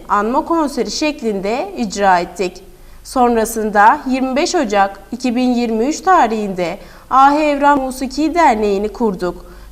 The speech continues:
ve Türk müziğinin en büyük bestekarlarından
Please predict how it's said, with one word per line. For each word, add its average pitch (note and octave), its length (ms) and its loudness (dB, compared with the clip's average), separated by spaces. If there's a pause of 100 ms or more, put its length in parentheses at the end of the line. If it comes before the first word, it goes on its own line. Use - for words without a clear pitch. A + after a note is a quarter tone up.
ve A3 60 2
Türk D#4 260 -4
müziğinin A3+ 800 -2
en D#4 260 4
büyük C#4+ 300 0
bestekarlarından G3+ 1160 0